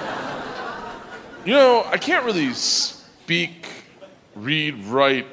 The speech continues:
or understand the language, right?" She's like, "I'm fucking well aware of that." You gotta remember,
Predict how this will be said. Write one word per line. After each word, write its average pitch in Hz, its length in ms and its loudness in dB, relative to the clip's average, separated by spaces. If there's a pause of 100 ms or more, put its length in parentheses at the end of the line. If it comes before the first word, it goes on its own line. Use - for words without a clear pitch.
or 127 360 6
understand 120 680 2
the 101 60 4
language, 98 440 2
right?" 110 320 6 (300)
She's 120 220 -4
like, 123 100 2
"I'm 123 140 2
fucking 123 580 2
well 113 180 8
aware 104 260 6
of 87 40 4
that." 80 220 0 (3000)
You 170 80 -8
gotta 190 180 4
remember, 151 520 0